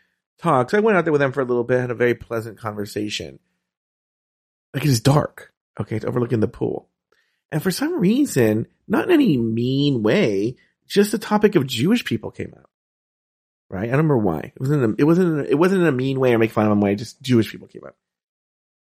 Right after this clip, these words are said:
And all of a sudden, Fran was like, "Hello." I went, "Ah!" I got scared. You know, scared. Fran's always scaring me.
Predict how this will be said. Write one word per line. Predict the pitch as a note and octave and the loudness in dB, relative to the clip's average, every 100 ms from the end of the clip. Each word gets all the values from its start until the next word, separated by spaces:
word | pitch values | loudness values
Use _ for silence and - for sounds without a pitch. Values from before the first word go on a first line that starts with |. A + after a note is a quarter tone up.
| - | -2
And | E3 D3 C#3 - | 0 0 -2 -4
all | D3+ | -2
of | F#3+ | 0
a | |
sudden, | G#3 F#3+ E3+ D#3 _ _ _ _ _ - | 0 0 0 -2 _ _ _ _ _ -20
Fran | - F3 G3+ A3+ F#3 | -8 -2 2 2 2
was | D#3 | 2
like, | D3 - _ | -2 -6 _
"Hello." | - F4 D#4 E3 D#3+ G#3+ D#4+ E4+ _ _ - | -4 0 2 2 2 2 0 -6 _ _ -4
I | |
went, | F3+ - | -2 0
"Ah!" | F#4+ C5 G#4 E3 - | 0 0 0 -4 -8
I | F#3 | -4
got | F#3+ - | -4 -4
scared. | - F#3 | -6 -6
You | |
know, | G3+ | -4
scared. | F3 - G#3 F3+ | -6 0 0 0
Fran's | G3 G3 | -2 0
always | G3 F3 | 0 -2
scaring | - F#3 F3+ | 0 -2 0
me. | A2+ G2+ | -2 -4